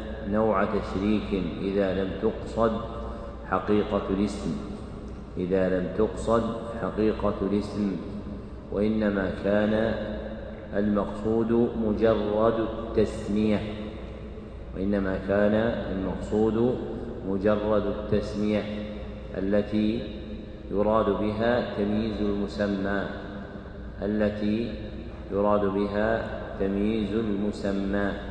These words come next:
ومن أهل العلم من يجعله شركا أصغر، ومن أهل العلم من يجعله شركا أصغر. والمراد بقولهم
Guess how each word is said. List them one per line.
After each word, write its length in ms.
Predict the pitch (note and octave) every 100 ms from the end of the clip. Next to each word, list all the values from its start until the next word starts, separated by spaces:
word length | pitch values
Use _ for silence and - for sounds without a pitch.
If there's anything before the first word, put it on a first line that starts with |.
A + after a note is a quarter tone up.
| - - - - - -
ومن 220 | G#2 A2+
أهل 320 | G#2 G#2+ G#2
العلم 640 | F#2 F2+ A2 A#2+ B2 B2+ - - F#2+
من 60 | G2+
يجعله 880 | G2+ G2 F#2+ G2 G#2 G2+ G2+ G2+ G2+ G#2
شركا 540 | G2 F2 G2 G2 -
أصغر، 580 | G2 - F#2+ G2 - - - - - - -
ومن 200 | F2+ G2
أهل 340 | G#2 F2 F2
العلم 500 | F2+ G#2 G#2+ A2 A#2 A#2 - - - -
من 160 | G2+ G2+
يجعله 960 | G2 F#2+ F2+ F2+ G#2+ G#2+ G#2 A2+ A#2 G#2+ - -
شركا 760 | G#2+ A2 G#2+ A2+ A2 A2+ - G2+
أصغر. 540 | - - F#2 G#2 F2 - - - - - - - - - - - - -
والمراد 580 | G#2+ A2 A2+ A2 A#2+ B2
بقولهم 840 | A2+ G#2 G#2 G#2 A2 G#2+ A2+ G#2